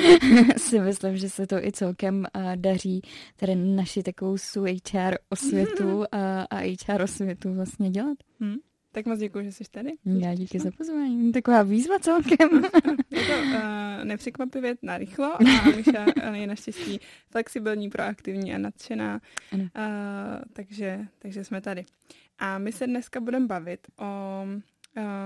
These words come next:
Speaker 2: nějaký týmový spolupráci.
Speaker 1: Myslíš
Speaker 2: A
Speaker 1: to, když se díváme do očí?
Speaker 2: Ano. <laughs> Je to tak. Eh, budeme si povídat o tom,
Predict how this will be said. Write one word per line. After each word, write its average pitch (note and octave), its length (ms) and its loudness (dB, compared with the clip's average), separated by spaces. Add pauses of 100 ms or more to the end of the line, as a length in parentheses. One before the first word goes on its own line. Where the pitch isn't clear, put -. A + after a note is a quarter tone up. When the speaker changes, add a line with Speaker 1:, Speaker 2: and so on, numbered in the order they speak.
(300)
Speaker 2:
nějaký G#3+ 280 -8
týmový G3+ 440 -8
spolupráci. - 800 -10 (1080)
Speaker 1:
Myslíš G3+ 360 0
Speaker 2:
A G3+ 40 -8
Speaker 1:
to, G3+ 140 2
když F#3+ 260 0
se G#3+ 140 0
díváme F3+ 480 0
do F3+ 120 0
očí? G3+ 480 -2
Speaker 2:
Ano. G#3 160 -2 (1200)
<laughs> - 800 -4
Je A3 100 -2
to A3+ 120 0
tak. G#3 180 -4 (580)
Eh, G3+ 560 -6 (420)
budeme A3+ 280 -2
si D4 120 -6
povídat C4 400 -2
o G3+ 60 -6
tom, G3+ 320 -6